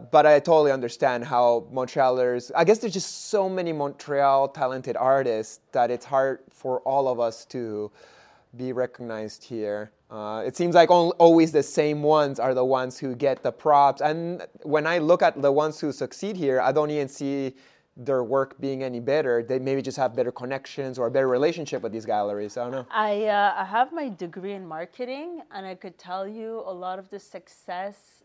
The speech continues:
Speaker 2: of an artist is directly a hundred percent related to the marketing behind them and who is promoting them and supporting them.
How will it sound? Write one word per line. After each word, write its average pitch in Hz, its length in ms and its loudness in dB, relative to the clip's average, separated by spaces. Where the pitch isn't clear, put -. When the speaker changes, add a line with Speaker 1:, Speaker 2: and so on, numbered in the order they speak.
Speaker 2:
of 170 300 -16
an 180 120 -16
artist 180 480 -14
is 165 140 -20
directly 175 580 -8
a 175 80 -14
hundred 170 320 -18
percent 170 300 -20
related 160 480 -18
to 165 80 -20
the 160 80 -20
marketing 160 680 -20
behind 165 400 -20
them 170 220 -16
and 190 200 -12
who 202 280 -8
is 190 140 -12
promoting 180 600 -16
them 175 200 -14
and 170 200 -18
supporting 170 540 -14
them. 156 240 -20